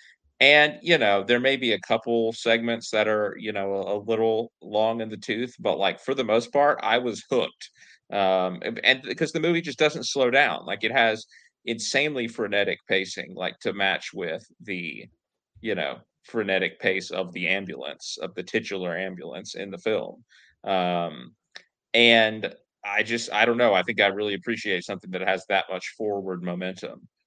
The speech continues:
um, that never slows down to take a breath. I think it's able to extend out a lot longer than it might have been because it, um, is so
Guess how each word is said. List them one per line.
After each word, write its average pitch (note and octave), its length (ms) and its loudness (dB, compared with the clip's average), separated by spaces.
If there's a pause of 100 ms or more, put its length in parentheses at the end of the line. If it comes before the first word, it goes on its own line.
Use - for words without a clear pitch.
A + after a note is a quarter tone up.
(220)
um, F2 640 -8 (240)
that F#2+ 200 0
never F#2 320 -4
slows F#2 320 -4
down F#2 220 -2
to F2+ 80 -10
take F#2 200 -4
a F#2+ 60 -8
breath. F#2 360 -4
I - 80 -6
think - 200 -14
it's F#2 220 -14
able D2+ 340 -6
to C2+ 240 -10 (260)
extend F#2+ 460 -2
out D#2+ 160 -2
a E2 60 -6
lot F2 240 -4
longer D2+ 400 -8
than D#2 120 -10
it A#1+ 140 -14
might F2 240 -6
have E2 180 -12
been A#1+ 300 -12 (180)
because - 840 -6
it, D#2 200 -4 (160)
um, E2+ 420 -12
is - 200 -6
so F2 380 0